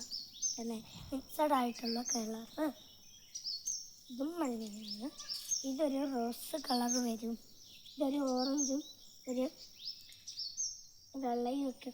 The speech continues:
കൂടി ഒരു കടലാസ് റോസ. ഇതാണ് ഗ്രൗണ്ട് ഓർക്കിഡ്. ഇതും ഗ്രൗണ്ട് ഓർക്കിഡ്. മൂന്ന്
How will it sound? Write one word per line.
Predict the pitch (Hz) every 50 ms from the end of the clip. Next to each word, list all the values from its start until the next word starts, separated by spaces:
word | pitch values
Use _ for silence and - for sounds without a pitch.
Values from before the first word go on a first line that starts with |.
| - -
കൂടി | 262 233 233 247 247 247 240
ഒരു | 233 240 294 - - - - - - - - - - -
കടലാസ് | - 247 226 226 226 220 220 202 - - 226 226
റോസ. | 220 - - - 294 294 254 - - - - - - - - - - - - - - - - 294 294
ഇതാണ് | 294 302 262 254 240 262 294 302 254
ഗ്രൗണ്ട് | 277 247 247 247 247 254 254 247 233
ഓർക്കിഡ്. | 226 - - - 277 262 240 - - - - - - - - - - - - - - - - - - 285 247
ഇതും | 233 269 330 359 359
ഗ്രൗണ്ട് | 311 294 247 233 233 233 240
ഓർക്കിഡ്. | 226 226 - - 220 - - - -
മൂന്ന് | 240 240 254 294 320 330